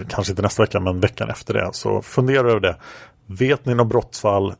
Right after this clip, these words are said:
där gärningsmannen har gömt sig på en bio? Om ni lyssnar på Palmemordet på en Apple-plattform så blir jag väldigt tacksam om ni lämnar en iTunes-recension.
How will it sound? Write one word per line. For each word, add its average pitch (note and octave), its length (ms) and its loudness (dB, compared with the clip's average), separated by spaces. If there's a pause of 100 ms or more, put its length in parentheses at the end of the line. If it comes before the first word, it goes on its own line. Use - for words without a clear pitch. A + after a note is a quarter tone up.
där G2 160 2
gärningsmannen F2+ 760 0
har F2+ 220 -4
gömt F2 240 -2
sig G2+ 140 -2
på - 140 -4
en F#2+ 180 -2
bio? C#3+ 300 0 (960)
Om C#3 380 0
ni B2+ 180 0
lyssnar A#2+ 380 2
på A2+ 180 0
Palmemordet A#2+ 840 0
på - 120 -4
en G2 160 -4
Apple-plattform C3+ 1040 -2 (160)
så - 200 -8
blir G#2 140 4
jag F#2+ 180 4
väldigt C#3+ 460 0
tacksam A2+ 480 0
om A2+ 220 -2
ni G#2+ 80 0
lämnar G#2+ 320 2
en C#3 180 2
iTunes-recension. A2+ 880 -2